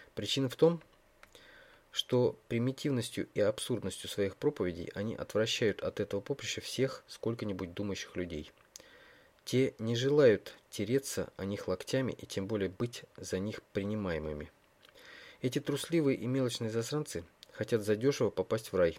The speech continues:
отделавшись молитвами, постами и прочей подобной ерундой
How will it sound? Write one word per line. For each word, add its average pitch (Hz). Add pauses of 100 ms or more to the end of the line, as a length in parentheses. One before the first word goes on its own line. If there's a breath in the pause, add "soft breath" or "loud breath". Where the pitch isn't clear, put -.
(840 loud breath)
отделавшись 127
молитвами, 123 (760 loud breath)
постами 110 (160)
и -
прочей -
подобной 92
ерундой 110